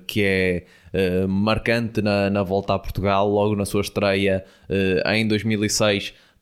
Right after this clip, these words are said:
tem uma vitória de etapa, anda de amarelo, ganha a classificação da montanha e a classificação da juventude,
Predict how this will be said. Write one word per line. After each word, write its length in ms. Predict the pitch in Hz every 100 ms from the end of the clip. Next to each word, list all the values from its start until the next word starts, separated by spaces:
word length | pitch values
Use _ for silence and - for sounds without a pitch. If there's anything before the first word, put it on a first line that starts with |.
| -
tem 280 | 117 123 120
uma 180 | 113
vitória 400 | 104 104 110 110
de 80 | 101
etapa, 520 | 101 110 110 - 92 -
anda 340 | 120 135 120
de 80 | 110
amarelo, 600 | 110 104 104 107 101 98 -
ganha 360 | 127 131 123
a 20 |
classificação 720 | 117 123 110 - 120 110 - 117
da 140 | 127
montanha 460 | 131 110 107 110 101
e 40 |
a 40 | 95
classificação 680 | 107 - - 98 98 98
da 140 | 101 110
juventude, 720 | 98 95 104 101 107 113 117